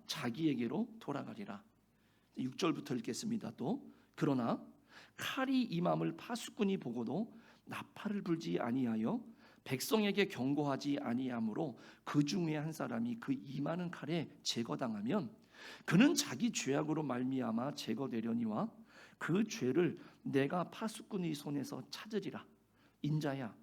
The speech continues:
내가 너를 이스라엘 민족의 파수꾼으로 삼음이 이와 같으니라.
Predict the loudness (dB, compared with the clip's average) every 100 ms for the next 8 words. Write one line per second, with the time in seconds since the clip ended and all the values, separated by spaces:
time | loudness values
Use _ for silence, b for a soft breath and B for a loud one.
0 | _ b b b 0 4 6 6 8 6
1 | 6 0 2 4 4 2 0 0 0 -2
2 | -6 -8 -8 -8 -10 -4 -2 -2 -4 -2
3 | -2 0 0 -2 -8 -6 0 2 2 -4
4 | -6 -4 -4 -6